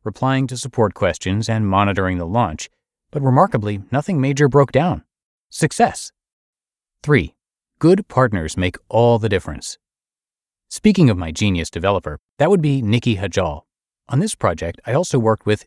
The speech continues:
Seely Pines, a fabulous designer who is also an entrepreneur, profiled on A O N C a long time ago and also in the one hundred dollar Startup.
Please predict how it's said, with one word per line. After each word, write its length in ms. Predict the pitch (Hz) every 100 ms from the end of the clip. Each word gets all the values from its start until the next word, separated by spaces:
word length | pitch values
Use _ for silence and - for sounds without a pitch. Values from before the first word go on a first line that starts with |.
| -
Seely 400 | - 135 127 117
Pines, 520 | - 123 95 143 - -
a 80 |
fabulous 640 | 107 - 139 147 127 98 -
designer 560 | 92 92 95 82 80
who 140 | 87 95
is 100 | 98
also 400 | 113 - 92 87
an 100 | 101
entrepreneur, 680 | 98 90 - 104 135 76 - _ _ _
profiled 520 | - 131 - 95 90
on 220 | 87 85 82 -
A 140 | 117
O 120 | 98
N 120 | 87
C 260 | 85 - 113
a 60 | 80
long 260 | 87 90
time 280 | 90 - 117
ago 260 | 80 92 113
and 180 | 98
also 400 | 107 131 - 92
in 120 | 90 95
the 80 |
one 200 | 90 104
hundred 220 | 98 101 90
dollar 240 | 90 80
Startup. 400 | - 127 113 -